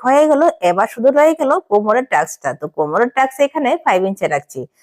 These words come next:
তো চাইলে ফাইভ অ্যান্ড হাফ ইঞ্চি দিতে পারো, কোনো অসুবিধা নেই। শুধু লক্ষ্য রাখতে হবে গলার যে চওড়া আছে তার নিচে যেন না আসে, তাহলে দেখতে বাজে লাগবে, তার থেকে একটু সরিয়ে দিয়ে দেবে। আর উপরের দিকে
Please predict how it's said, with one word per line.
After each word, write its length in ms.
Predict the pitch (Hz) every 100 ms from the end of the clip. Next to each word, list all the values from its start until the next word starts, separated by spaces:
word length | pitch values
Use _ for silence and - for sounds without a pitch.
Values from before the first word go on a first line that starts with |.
| _ _ 208
তো 40 |
চাইলে 320 | 202 175 156 202
ফাইভ 260 | 208 165 175
অ্যান্ড 180 | 247 269
হাফ 200 | 220 220
ইঞ্চি 180 | 269 320
দিতে 200 | 269 262
পারো, 200 | 254 226 294
কোনো 220 | - 175 185
অসুবিধা 380 | 208 262 262 240
নেই। 80 | 247
শুধু 160 | 269
লক্ষ্য 320 | 220 151 - 247
রাখতে 240 | 277 -
হবে 160 | 311 339 254
গলার 320 | 185 175 196
যে 100 | 233 285
চওড়া 300 | - 160 202 262
আছে 260 | 269 - 403 - _ _ -
তার 100 | 302 254
নিচে 240 | 208 269
যেন 160 | 285 320 294
না 120 | 185 165
আসে, 160 | -
তাহলে 240 | 233 240 247
দেখতে 280 | 202 - 220
বাজে 280 | 196 175 226
লাগবে, 340 | 240 220 185 392 - _ _ -
তার 160 | 240 180
থেকে 180 | 277 320
একটু 160 | 311 294
সরিয়ে 380 | 262 240 240 214
দিয়ে 180 | 196 175
দেবে। 240 | 165 185 302 -
আর 140 | 160 -
উপরের 360 | 190 - 277 302
দিকে 240 | 320 277